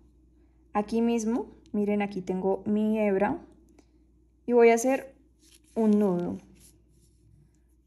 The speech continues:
De esta forma lo aseguro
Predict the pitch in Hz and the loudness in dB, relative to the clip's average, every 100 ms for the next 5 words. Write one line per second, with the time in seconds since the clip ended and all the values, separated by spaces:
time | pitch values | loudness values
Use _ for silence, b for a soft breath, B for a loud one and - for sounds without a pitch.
0 | _ _ - 202 196 202 226 - 226 226 | _ _ -4 0 0 -2 -8 -6 -4 -2
1 | 233 403 480 _ _ _ _ _ _ _ | -4 -8 -12 _ _ _ _ _ _ _
2 | _ _ _ _ _ _ _ _ _ _ | _ _ _ _ _ _ _ _ _ _
3 | _ _ _ _ _ _ _ _ _ _ | _ _ _ _ _ _ _ _ _ _
4 | _ _ _ _ _ _ _ _ _ _ | _ _ _ _ _ _ _ _ _ _
5 | _ - 196 196 202 233 233 247 202 233 | _ -8 -2 -2 -2 -6 -4 -4 -4 -6